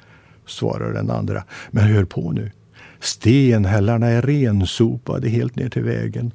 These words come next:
och det är enris på golvet och en ny granrismatta ute på trampen." Sångerskan gör en liten paus, gripen hon också av bilderna, och slutligen säger hon: "Det är vi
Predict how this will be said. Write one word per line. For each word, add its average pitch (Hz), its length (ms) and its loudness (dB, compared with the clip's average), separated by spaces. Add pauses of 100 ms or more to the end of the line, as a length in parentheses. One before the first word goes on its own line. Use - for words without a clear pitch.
och - 380 -2
det 123 240 4
är 143 240 4
enris 104 360 0
på 151 120 -2
golvet 110 600 -4
och 127 100 4
en 127 120 6
ny 120 260 4
granrismatta 107 1200 -2
ute 117 280 -4
på 113 140 -6
trampen." 113 560 -8 (1800)
Sångerskan 101 760 2
gör 113 200 2
en 107 120 2
liten 110 280 0
paus, 113 640 -4 (220)
gripen 117 880 0
hon 113 200 -2
också - 340 -4
av 117 120 -6
bilderna, 98 500 -4 (540)
och - 120 -2
slutligen 110 600 -4
säger 95 260 -2
hon: 101 220 -6 (360)
"Det 92 260 0
är 92 240 -2
vi 104 560 -4